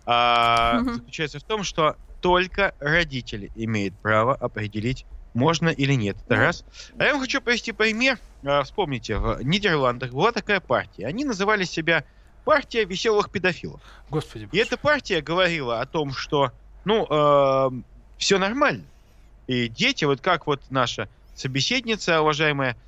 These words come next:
Speaker 1: эм, говорили,
Speaker 3: Ангелина.
Speaker 1: что, ну, а что?
Speaker 2: Мгм.
Speaker 1: Ангелина, да. Я просто,
Speaker 2: Да.
Speaker 1: господи, я все помню вас, э, по вашему сценическим
Speaker 2: Элли.
Speaker 1: псевдонимам. Вот,
Speaker 3: Да, ну
Speaker 1: Элли,
Speaker 3: тут уже,
Speaker 1: да.
Speaker 3: конечно, разгадали, что
Speaker 1: Элли,
Speaker 3: Э-, э-, Элли
Speaker 1: Элли в
Speaker 3: Брилсон,
Speaker 1: «Стране
Speaker 3: да.
Speaker 1: чудес», да. Элли в «Стране чудес», да.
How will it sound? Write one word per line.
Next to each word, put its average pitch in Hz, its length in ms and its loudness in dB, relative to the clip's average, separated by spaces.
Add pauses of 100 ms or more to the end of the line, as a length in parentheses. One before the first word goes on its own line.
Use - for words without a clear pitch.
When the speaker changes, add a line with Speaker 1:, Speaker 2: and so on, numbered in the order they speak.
(240)
Speaker 1:
эм, 131 400 2
говорили, 165 240 -2
Speaker 3:
Ангелина. 151 500 2
Speaker 1:
что, - 100 -10
ну, 220 120 -2
а 208 80 2
что? 175 220 -2
Speaker 2:
Мгм. 220 200 -6 (100)
Speaker 1:
Ангелина, 139 600 -2
да. 113 140 2
Я 135 180 2
просто, 151 380 -4
Speaker 2:
Да. 208 400 0
Speaker 1:
господи, 127 360 -8
я 139 80 -4
все 175 180 -2
помню 180 360 2
вас, 135 240 2 (320)
э, 131 180 4
по 156 160 2
вашему 156 360 0
сценическим 156 720 -4
Speaker 2:
Элли. 101 60 -12
Speaker 1:
псевдонимам. 220 580 2 (420)
Вот, 127 180 2
Speaker 3:
Да, 185 120 4
ну 180 60 6
Speaker 1:
Элли, 143 120 6
Speaker 3:
тут - 160 0
уже, 208 100 0
Speaker 1:
да. 214 60 6
Speaker 3:
конечно, 202 260 0
разгадали, 185 580 2
что 208 100 0
Speaker 1:
Элли, 208 260 4
Speaker 3:
Э-, 147 60 2
э-, 208 480 4
Элли 208 100 4
Speaker 1:
Элли 185 100 2
в - 20 2
Speaker 3:
Брилсон, - 260 4
Speaker 1:
«Стране 175 340 0
Speaker 3:
да. 165 300 4
Speaker 1:
чудес», 127 240 2
да. 104 240 -2 (120)
Элли 196 200 -2
в 160 40 -4
«Стране 135 320 -4
чудес», 98 360 -6
да. 85 160 -6